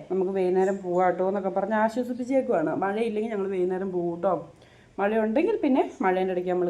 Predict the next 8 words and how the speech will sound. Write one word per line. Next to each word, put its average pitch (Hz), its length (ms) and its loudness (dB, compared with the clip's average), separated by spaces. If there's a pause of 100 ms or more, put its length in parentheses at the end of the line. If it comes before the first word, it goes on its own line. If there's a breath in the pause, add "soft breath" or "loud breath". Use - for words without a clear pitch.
കളിക്കാൻ 170 320 0
പോകത്തില്ല, 175 300 0 (600 soft breath)
മഴയില്ലെങ്കിൽ 208 600 0
അമ്മയും 185 300 2
കുഞ്ഞും 175 220 2
കൂടി 175 220 2
പോകുവേ. 170 340 2 (500)
അപ്പം 170 180 -4